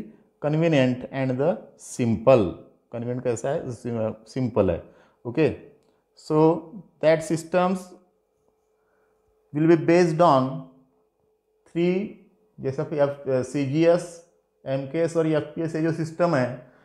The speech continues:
थ्री फंडामेंटल फिजिकल क्वांटिटीज पे डिपेंड होती है, जिसमें थ्री फंडामेंटल फिजिकल क्वांटिटीज में लेंथ, मास और टाइम कंसीडर किया गया है।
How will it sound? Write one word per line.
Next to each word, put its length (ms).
थ्री 160
फंडामेंटल 920
फिजिकल 460
क्वांटिटीज 600
पे 100
डिपेंड 340
होती 300
है, 380
जिसमें 320
थ्री 200
फंडामेंटल 580
फिजिकल 360
क्वांटिटीज 440
में 480
लेंथ, 500
मास 400
और 300
टाइम 240
कंसीडर 440
किया 200
गया 140
है। 240